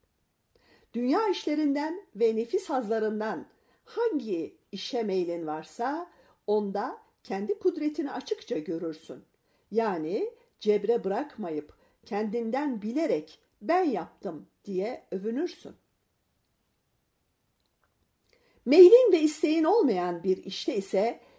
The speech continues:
cebri kabul eder, "Kul ne yapsın, bu Allah'tandır."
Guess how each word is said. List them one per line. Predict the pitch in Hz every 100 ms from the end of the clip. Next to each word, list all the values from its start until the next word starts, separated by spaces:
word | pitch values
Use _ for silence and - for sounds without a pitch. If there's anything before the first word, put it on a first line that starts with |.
| _
cebri | - 262 277 311
kabul | 302 202 254 240
eder, | 160 156 214 285 - _ _
"Kul | - 480 269
ne | 196
yapsın, | 480 370 208 - - 214 196 -
bu | 403
Allah'tandır." | - 359 339 359 - 359 226 156 - -